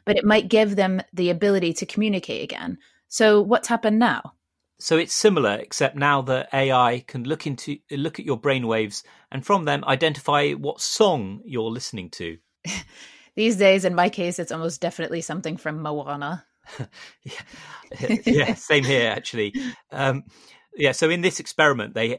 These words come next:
Speaker 2: they got twenty people and listened to, they had them listen to a series of twelve songs. A lot of them were Bollywood songs, 'cause a lot of in-, uh, Indian researchers in this paper,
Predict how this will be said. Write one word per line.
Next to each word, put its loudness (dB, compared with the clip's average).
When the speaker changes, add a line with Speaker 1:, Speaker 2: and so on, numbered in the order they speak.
Speaker 2:
they 2
got -4
twenty -2
people -2
and 0
listened -4
to, -2
they 0
had -2
them -2
listen -6
to -12
a -4
series -4
of -12
twelve 0
songs. -4
A -4
lot -2
of -10
them -4
were 0
Bollywood -2
songs, -6
'cause -10
a -2
lot -6
of -12
in-, -10
uh, -8
Indian -6
researchers -8
in -10
this -12
paper, -12